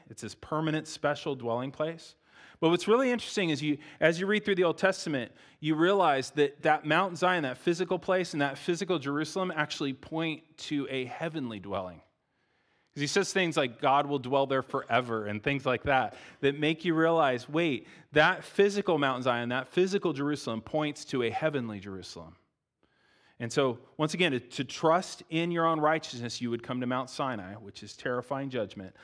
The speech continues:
But to come to Mount Zion, to approach God through Jesus, what do you get? Warm welcome. Warm welcome. Let me show you this.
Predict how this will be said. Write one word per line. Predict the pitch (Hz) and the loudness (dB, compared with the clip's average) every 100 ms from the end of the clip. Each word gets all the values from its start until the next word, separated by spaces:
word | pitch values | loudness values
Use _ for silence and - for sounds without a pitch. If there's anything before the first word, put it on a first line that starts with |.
| - - - | -20 -8 -4
But | 139 | -2
to | 151 | -4
come | - 180 220 | -2 -2 0
to | 247 | 0
Mount | 240 226 139 | 0 0 -2
Zion, | 170 170 95 85 90 _ _ _ - - | -2 -2 -4 -8 -18 _ _ _ -20 -4
to | - 170 | 2 4
approach | 156 - 170 185 240 233 - - 143 | 2 0 4 6 4 0 -10 -10 0
God | 175 175 175 151 - | 4 4 2 -2 -6
through | 165 180 | -4 -4
Jesus, | 147 170 135 92 - - - - _ _ _ - | -4 -6 -6 -8 -10 -12 -14 -20 _ _ _ -2
what | 156 | 0
do | 165 | 2
you | 139 | 2
get? | 139 98 - - _ _ _ _ _ _ _ | 0 0 -6 -20 _ _ _ _ _ _ _
Warm | 107 113 139 147 151 135 110 | -10 -4 0 0 -2 -8 -4
welcome. | 107 117 85 73 _ _ _ _ _ _ _ _ _ | -4 -4 -10 -14 _ _ _ _ _ _ _ _ _
Warm | 110 127 151 147 147 143 131 | -8 -2 -2 -2 -6 -10 -12
welcome. | 113 113 - - _ _ | -10 -10 -12 -20 _ _
Let | 120 | -8
me | 123 | -4
show | 139 | -2
you | 117 | -4
this. | 87 78 - | -6 -14 -20